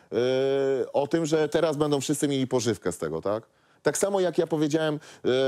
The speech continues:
o różowym kolorze na innej płycie, a-, Arytmogenik, wyrwane z kontekstu, tak, zrobili ze mnie homofoba. Nie jestem. Jestem tolerancyjny dla wszystkich. Nie ma znaczenia. Dla mnie nie jest ważny twój kolor skóry.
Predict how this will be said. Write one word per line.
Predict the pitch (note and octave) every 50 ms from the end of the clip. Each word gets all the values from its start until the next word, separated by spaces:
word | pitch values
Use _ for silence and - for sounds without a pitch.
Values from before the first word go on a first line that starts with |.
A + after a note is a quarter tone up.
| B2+ -
o | - C3+ C#3 C#3 C3
różowym | C#3 C3 B2 D3 C#3+ C#3+ C3+ B2
kolorze | - C3+ C3+ C#3 B2 C3+ B2+
na | C3 C3
innej | C3 C3 C3 B2+ A#2+
płycie, | - C#3 C3 - C3 G#2+ -
a-, | G#2 B2 A#2+ A2 - -
Arytmogenik, | A2+ B2+ C3 B2+ - C3 B2 G#2 B2 A#2 C#3+ F3 D#3
wyrwane | C#3 E3 F3 E3 F3+ F3+ E3+ F3 E3+
z | -
kontekstu, | - E3 D#3 - C#3+ C#3 - - F3+ E3+
tak, | - G3+ G3+ F3+ B2+ G2+ G#2
zrobili | A2 C3+ C#3 D3+ D#3+ D#3+ D#3
ze | C#3 D#3 D3
mnie | D3 C#3
homofoba. | - C#3+ C3+ C3 C3 C3 G#2+ G2 F#2 E2+ - - _ -
Nie | - F#4 F4+
jestem. | F#4+ E4 C4+ - - - G#2+ F2+ E2+ D#2 - _ _ _ _ _ _ -
Jestem | G#3 B3+ C#4 - C4 A#3+
tolerancyjny | B3+ A#3+ A3+ A3 G#3 G3 G#3+ G3+ G3+ G3 F3+
dla | F#3 F3
wszystkich. | D#3+ - D#3 B2+ - - - D#3+ D3+ _ _ _ _ -
Nie | - A#3+ C#4 B3+
ma | B3 G#3
znaczenia. | G3 A3 G#3 - F#3+ E3 C3+ B2
Dla | A#2 C#3+ E3 F3
mnie | E3+ E3 D#3 D3
nie | D3+ D3
jest | D3 C3+ C3+
ważny | D#3 E3 D3+ D3 C#3+ B2
twój | - - C#3+ C3
kolor | - - B2 A2+ G2
skóry. | - - A2 G2 E2+ D#2